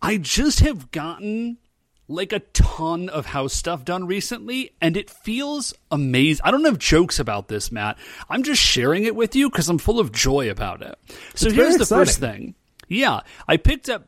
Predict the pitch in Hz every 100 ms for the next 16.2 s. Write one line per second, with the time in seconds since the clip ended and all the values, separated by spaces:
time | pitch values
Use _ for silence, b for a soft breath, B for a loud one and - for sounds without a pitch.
0 | 139 - 190 185 - 185 240 277 226 220
1 | 214 - 208 196 175 170 156 147 185 190
2 | - 151 156 165 165 147 143 147 151 160
3 | 160 156 151 151 b b b 151 156 151
4 | 139 147 135 131 135 156 156 156 139 -
5 | 156 143 - 151 127 113 117 117 123 -
6 | 131 123 - - 104 139 - B B 143
7 | 156 226 233 - 233 254 196 190 277 165
8 | 131 - 160 - 147 180 - - 135 113
9 | 104 160 226 208 214 b b - 147 143
10 | - 202 202 - 160 156 165 175 147 127
11 | 160 180 180 165 160 165 151 139 123 123
12 | 196 - 120 104 143 151 139 143 127 117
13 | - 190 202 - - 135 131 135 127 117
14 | 131 170 156 127 117 104 110 175 277 -
15 | 180 151 123 165 - 143 123 - - 160
16 | 262 330